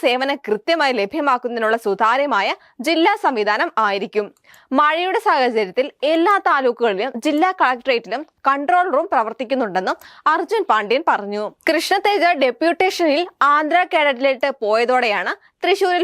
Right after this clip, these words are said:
പുതിയ കളക്ടറെ നിയമിച്ചുകൊണ്ട് സംസ്ഥാന സർക്കാർ ഉത്തരവിറക്കിയത്. തൃശൂർ ജില്ലാ കളക്ടർ വി ആർ കൃഷ്ണതേജയെ കേരള കേഡറിൽ നിന്ന് ആന്ധ്ര കേഡറിലേക്ക് മാറ്റിക്കൊണ്ട് കേന്ദ്ര സർക്കാർ ഉത്തരവിറക്കിയിരുന്നു. മൂന്ന് വർഷത്തേക്കാണ് ഡെപ്യൂട്ടേഷൻ.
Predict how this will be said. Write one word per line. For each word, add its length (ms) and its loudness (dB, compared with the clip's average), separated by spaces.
പുതിയ 240 0
കളക്ടറെ 480 -2
നിയമിച്ചുകൊണ്ട് 580 0
സംസ്ഥാന 400 0
സർക്കാർ 300 0
ഉത്തരവിറക്കിയത്. 760 0
തൃശൂർ 380 2
ജില്ലാ 180 2
കളക്ടർ 340 0
വി 80 0
ആർ 60 -2
കൃഷ്ണതേജയെ 680 0
കേരള 260 2
കേഡറിൽ 420 2
നിന്ന് 180 -4
ആന്ധ്ര 220 2
കേഡറിലേക്ക് 680 2
മാറ്റിക്കൊണ്ട് 500 -2
കേന്ദ്ര 340 0
സർക്കാർ 300 0
ഉത്തരവിറക്കിയിരുന്നു. 840 -2
മൂന്ന് 340 4
വർഷത്തേക്കാണ് 680 0
ഡെപ്യൂട്ടേഷൻ. 680 0